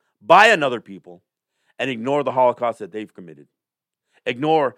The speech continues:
the role that, that New York State and the United States have played in what black people have endured and what Native people have endured. And continue to endure.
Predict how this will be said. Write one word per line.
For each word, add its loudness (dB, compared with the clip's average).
the -12
role -4
that, -10
that -12
New -10
York -4
State -4
and -14
the -10
United -4
States -10
have -12
played -8
in -12
what -8
black -2
people -8
have -12
endured -10
and -12
what -8
Native -14
people -20
have -20
endured. -20
And -4
continue -6
to -8
endure. -12